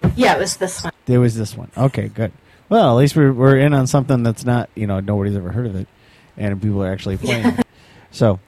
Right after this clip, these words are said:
Speaker 2: um, I just set it up today, and I tried it a little bit, and I got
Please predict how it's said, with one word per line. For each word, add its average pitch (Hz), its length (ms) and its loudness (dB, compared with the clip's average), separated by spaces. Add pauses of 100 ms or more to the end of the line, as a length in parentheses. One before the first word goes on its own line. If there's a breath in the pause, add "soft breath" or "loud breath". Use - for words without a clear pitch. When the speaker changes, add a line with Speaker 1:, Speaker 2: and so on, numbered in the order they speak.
(220)
Speaker 2:
um, 120 760 0
I 127 220 -2 (180)
just 180 340 2
set 202 160 4
it 185 100 2
up 170 160 -2
today, 113 760 0 (1120)
and 120 600 2
I 123 100 2
tried 196 400 0
it 240 140 -4
a 165 40 2
little 175 260 4
bit, 117 340 2 (180)
and 127 240 0
I 127 100 2
got 139 680 -2